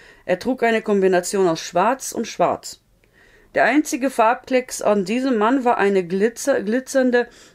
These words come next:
Krawatte, die aussah, als wäre sie aus echtem Gold gewebt. Er rückte die Krawatte zurecht, während er sie betrachtete und weitersprach. „Der einzige Grund, weshalb ich die Einladung heute annahm, war mein Wunsch, Sie wiederzusehen.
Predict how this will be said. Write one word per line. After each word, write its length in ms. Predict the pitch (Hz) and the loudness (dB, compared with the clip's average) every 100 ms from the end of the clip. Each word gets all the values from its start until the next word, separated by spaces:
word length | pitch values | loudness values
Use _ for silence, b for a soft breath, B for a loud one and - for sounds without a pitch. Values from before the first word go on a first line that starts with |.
| _ | _
Krawatte, 500 | - 208 214 277 233 | -4 0 2 0 -2
die 200 | 160 170 | -6 -2
aussah, 420 | - 233 254 240 240 | 2 2 0 2 2
als 260 | 220 - | 0 -4
wäre 240 | 190 202 220 | -4 -4 -2
sie 140 | 185 | 0
aus 180 | 175 - | 0 -2
echtem 340 | 151 - 208 | -8 -6 -4
Gold 280 | 202 247 247 | 0 0 -2
gewebt. 500 | 151 110 71 - - _ B B B B B B B - | -8 -8 -8 -12 -20 _ B B B B B B B -2
Er 160 | 240 233 | 2 4
rückte 320 | 320 - 311 | 2 2 -2
die 120 | 294 | 0
Krawatte 400 | 277 262 262 220 | 0 2 0 -4
zurecht, 580 | - 180 170 220 - 196 | -8 -4 -4 -6 -8 0
während 300 | 240 247 - | 0 2 0
er 80 | 214 | 0
sie 140 | 220 | -2
betrachtete 680 | 180 - 170 - - - 220 | -6 -4 -4 -4 -8 -6 -4
und 180 | 208 | -2
weitersprach. 680 | 226 240 180 - - - - - _ _ - | 0 0 -2 -10 -12 -20 -20 -20 _ _ -6
„Der 160 | 180 - | -2 2
einzige 460 | 214 254 277 269 | 2 0 -4 -4
Grund, 380 | 208 214 294 - | -2 2 2 0
weshalb 400 | 240 - 202 - | -4 -2 -2 -4
ich 80 | 220 | -2
die 100 | 208 | 0
Einladung 500 | 180 165 160 196 208 | 2 4 2 2 0
heute 300 | 208 214 - | -2 -2 -2
annahm, 380 | 165 175 220 - | 0 0 -2 -6
war 300 | 170 185 208 | -2 0 2
mein 240 | 220 196 | 2 2
Wunsch, 260 | 180 185 175 | 0 -2 -6
Sie 240 | 165 202 | -8 -6
wiederzusehen. 640 | 254 175 143 139 151 - | -2 -2 -4 -8 -12 -14